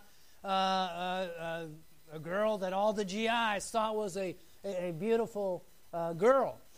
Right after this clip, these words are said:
I, I suppose back in the seventies and early eighties, a lot of people look at, at Arnold Schwarzenegger, uh, who was a six-time, uh, Mister Olympian,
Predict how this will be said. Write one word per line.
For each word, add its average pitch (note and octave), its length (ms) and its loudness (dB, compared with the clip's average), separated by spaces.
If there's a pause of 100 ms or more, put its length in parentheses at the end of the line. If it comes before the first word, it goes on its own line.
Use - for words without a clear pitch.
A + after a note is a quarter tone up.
(160)
I, G3+ 360 -2
I - 20 2
suppose G#3+ 520 2
back A#3 360 2
in G#3+ 80 0
the F#3+ 100 -4
seventies A#3 560 0
and F3+ 100 -10
early A3+ 300 0
eighties, A3 420 -2
a F3+ 40 -6
lot G3+ 240 2
of - 40 -12
people G3+ 280 -4
look A3+ 180 -2
at, F3+ 100 -10 (400)
at E3+ 140 -8
Arnold G#3+ 360 0
Schwarzenegger, F#3+ 720 -4 (440)
uh, E3+ 200 -2
who G#3+ 240 0
was G#3 320 2
a F3+ 80 -6
six-time, A3 840 -4 (300)
uh, F3 100 -4
Mister G#3+ 440 -2
Olympian, G#3+ 520 -6